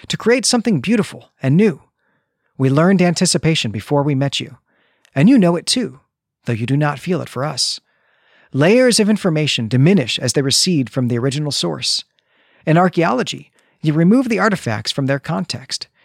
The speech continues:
change a physical record into descriptions and photographs. You choose what gets recorded,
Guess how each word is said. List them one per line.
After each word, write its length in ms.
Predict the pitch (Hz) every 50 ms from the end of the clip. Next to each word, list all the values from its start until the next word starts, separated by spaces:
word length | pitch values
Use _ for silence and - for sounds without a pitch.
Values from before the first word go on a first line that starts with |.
| _ -
change 360 | - - 151 160 190 214 175
a 80 | 190 170
physical 380 | - 196 180 170 190 - 190 160
record 340 | 170 175 175 - 131 113
into 180 | 120 120 139 156
descriptions 640 | 139 143 - - - 208 196 - - 117 98 104
and 100 | 113 107
photographs. 680 | - 175 190 196 156 - 120 117 - 120 - - - - _ _ _ _ _ _ _ _ _ _ _ _ _ -
You 200 | 147 190 262 -
choose 300 | - - 127 113 - -
what 140 | 123 -
gets 200 | - 135 123 -
recorded, 500 | - 135 - - 202 190 151 135 131 -